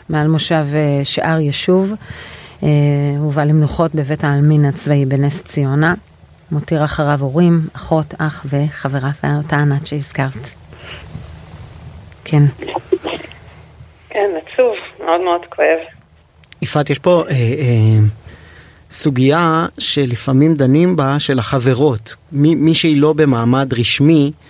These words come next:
Speaker 3: אה, אז כביכול אין התייחסות באופן רשמי, הן לא באים להודיע, אה, לא, לא, אם אותה דפיקה בדלת המפורסמת, ולא,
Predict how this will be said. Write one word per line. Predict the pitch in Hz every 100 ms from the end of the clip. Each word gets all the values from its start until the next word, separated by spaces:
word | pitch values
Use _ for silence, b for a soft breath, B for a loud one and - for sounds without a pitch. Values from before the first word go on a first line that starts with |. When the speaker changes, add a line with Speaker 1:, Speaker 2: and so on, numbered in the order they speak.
| B B B B
Speaker 3:
אה, | 127 117 117
אז | 123 120 107 -
כביכול | - 120 127 90 175 190 190
אין | 175 180
התייחסות | 175 - 131 - 220 131 -
באופן | 123 110 117
רשמי, | 113 - 127 120
הן | 120 131
לא | 127 135
באים | 135 135
להודיע, | 131 123 110 131 131 120 117 110 B B -
אה, | 127 123 117 117 117 117 117
לא, | 131 135 135
לא, | 131 127 131 -
אם | 143
אותה | 127 139
דפיקה | 127 147 139
בדלת | 131 123 135 127
המפורסמת, | 123 139 117 139 123 123 123 117 -
ולא, | 131 131 139